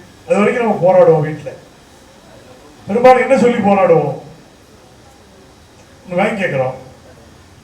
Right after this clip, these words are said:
சின்ன பிள்ளைல சாக்லேட்டு, கொஞ்சம் பெரிய பிள்ளைங்களானா பைக் வாங்கி கேட்போம். கொஞ்சம் பெரிய ஆளானா இந்த பொண்ணை தான் நான் கெட்டுவேன்னு சொல்லுவோம். உங்களுக்கு, உங்களுக்கு புரியுறதுக்காக அந்த உதாரணங்களை சொல்லிட்டு போறேன். உங்களை வேற கவனத்துக்கு கொண்டு போகலன்னா,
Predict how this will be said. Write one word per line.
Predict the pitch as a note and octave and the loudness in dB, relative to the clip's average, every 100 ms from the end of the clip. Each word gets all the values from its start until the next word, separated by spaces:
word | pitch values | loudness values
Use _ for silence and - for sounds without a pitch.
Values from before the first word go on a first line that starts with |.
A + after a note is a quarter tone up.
| - | -18
சின்ன | G#3 G3 | -10 -8
பிள்ளைல | G3 G3 | -6 -4
சாக்லேட்டு, | E3+ E3 D#3+ C3 C#3+ - - - - - - - | -4 -4 -6 -8 -10 -12 -20 -20 -20 -20 -18 -8
கொஞ்சம் | F#3+ G3+ | -4 0
பெரிய | G3+ G#3+ | 0 0
பிள்ளைங்களானா | G3 F3+ F#3+ F#3 | 0 -2 -2 2
பைக் | E3+ F3+ | 2 2
வாங்கி | F3+ B4+ | -2 -2
கேட்போம். | C5 B4+ - - - - - - - - | -4 -6 -8 -12 -20 -20 -20 -20 -16 -8
கொஞ்சம் | A3+ A#3+ | -2 -2
பெரிய | G#3+ A3 | 0 2
ஆளானா | G#3+ F#3+ G3 B3+ | 4 4 2 0
இந்த | G#3 | 0
பொண்ணை | G3+ F#3 G3 | -2 -2 -2
தான் | |
நான் | G#3+ G3 | -4 -6
கெட்டுவேன்னு | F3 F3 F3 | -8 -2 -2
சொல்லுவோம். | F3 D#3+ C3+ B2+ | -2 -6 -2 -2
உங்களுக்கு, | A#2+ A#2+ A#2+ - - - - | -4 -8 -10 -14 -20 -20 -14
உங்களுக்கு | C#3+ D3 - | -6 -4 -2
புரியுறதுக்காக | A3 A3 G3+ G#3+ | 0 0 0 -2
அந்த | G3+ | 0
உதாரணங்களை | F3+ F#3 F#3 F3 E3 | 0 0 -2 -4 -4
சொல்லிட்டு | D3+ D3+ C#3 | -4 -6 -6
போறேன். | C3 C3 E3 - - - - - - - - - - - | -6 -6 -10 -16 -20 -20 -20 -20 -20 -20 -20 -20 -20 -20
உங்களை | - E3 D#3+ | -8 2 4
வேற | E3 F3 | 4 2
கவனத்துக்கு | E3 F#3 G3 - E3 | 0 -2 -4 -6 -6
கொண்டு | E3+ D#3 | -2 -2
போகலன்னா, | C#3 B2+ - | -2 -8 -12